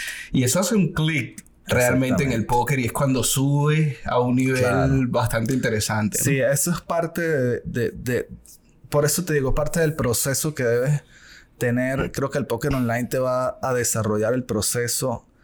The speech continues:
Speaker 2: de superarte mentalmente en los ni-, lo que necesitas mentalmente también para superar los niveles de póker.
Speaker 1: Sí, cuando,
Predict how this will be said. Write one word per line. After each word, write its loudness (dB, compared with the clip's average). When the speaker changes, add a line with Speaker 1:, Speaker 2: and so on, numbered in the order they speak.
Speaker 2:
de 2
superarte -2
mentalmente 0
en 0
los -2
ni-, 0
lo 0
que -2
necesitas 0
mentalmente 0
también -2
para -2
superar 0
los 2
niveles 0
de -2
póker. -10
Speaker 1:
Sí, 2
cuando, 0